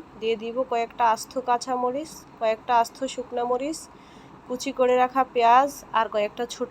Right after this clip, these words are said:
চিংড়ি। ঝাল আপনারা যে যে পরিমাণে খান, ওই পরিমাণেই দিতে পারেন। তো এখন এগুলো আলাদা আলাদা করে হালকা একটু নেড়ে নিব। কিছুক্ষণ পরে এগুলো সব একসাথে মিক্স করে ফেলবো। মিষ্টি কুমড়া থেকে,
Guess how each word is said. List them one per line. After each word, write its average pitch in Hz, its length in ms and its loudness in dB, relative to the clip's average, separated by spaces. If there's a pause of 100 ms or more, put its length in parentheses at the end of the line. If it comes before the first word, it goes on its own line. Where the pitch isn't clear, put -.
(160)
চিংড়ি। 190 380 -6 (340)
ঝাল 254 280 6
আপনারা 247 260 2 (100)
যে 247 100 2 (140)
যে 240 80 4 (120)
পরিমাণে 247 440 0
খান, 262 260 2
ওই 220 140 0
পরিমাণেই 233 600 0
দিতে 202 260 -10
পারেন। 190 280 -4 (1080)
তো 269 60 6 (140)
এখন 262 200 0 (120)
এগুলো 247 240 6 (100)
আলাদা 226 280 6
আলাদা 240 280 2
করে 247 220 2
হালকা 233 300 2
একটু 247 140 -8 (100)
নেড়ে 240 300 2
নিব। 233 160 -4 (1500)
কিছুক্ষণ 302 440 -4 (100)
পরে 285 220 6
এগুলো 254 200 -2 (160)
সব 247 120 -2 (160)
একসাথে 247 360 -8 (100)
মিক্স 220 200 -4 (120)
করে 214 240 -2
ফেলবো। 190 360 -6 (760)
মিষ্টি 233 320 -10
কুমড়া 226 280 -2 (120)
থেকে, 262 260 -2